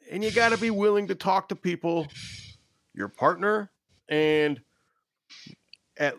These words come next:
least some, somebody, whether it's the person you're buying the condoms from at Walgreens or your doctor about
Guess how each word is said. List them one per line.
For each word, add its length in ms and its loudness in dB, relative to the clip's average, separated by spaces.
least 540 -2
some, 540 2
somebody, 560 2
whether 300 4
it's 140 -2
the 80 -4
person 360 0
you're 100 0
buying 220 0
the 60 -2
condoms 400 -2
from 240 -2
at 80 -4
Walgreens 680 -2
or 380 -2
your 140 -4
doctor 540 -2
about 500 -4